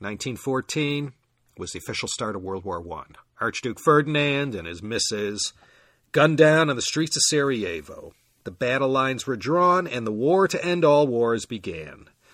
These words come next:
Germany and Austria-Hungary on the one side, and the French, British, and Russians on the other. I'm sure all of you studied the history of the Great War. Lots of podcasts about that, not to mention books and movies,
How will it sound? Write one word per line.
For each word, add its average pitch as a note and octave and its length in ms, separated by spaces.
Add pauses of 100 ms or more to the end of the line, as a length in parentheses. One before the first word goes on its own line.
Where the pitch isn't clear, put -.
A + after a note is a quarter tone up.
(100)
Germany G#2 400
and G2+ 100
Austria-Hungary D#3 960
on D3 140
the C#3 40
one E3+ 220
side, G3 520 (880)
and G#2+ 320
the F#2+ 60
French, B2 380
British, A2+ 320
and G2 100
Russians G2+ 400
on G2+ 140
the F#2+ 140
other. D2+ 340 (500)
I'm F2+ 120
sure F2+ 260
all G2 160
of F#2 120
you F2+ 340 (640)
studied C#3+ 580
the B2+ 80
history C3+ 380
of A#2 60
the A#2+ 60
Great B2+ 300
War. B2+ 560
Lots G#2 300
of - 80
podcasts B2+ 680
about B2 380
that, C#3 360 (160)
not F#2 180
to - 80
mention A2+ 400
books C3+ 380
and A2 80
movies, A#2+ 400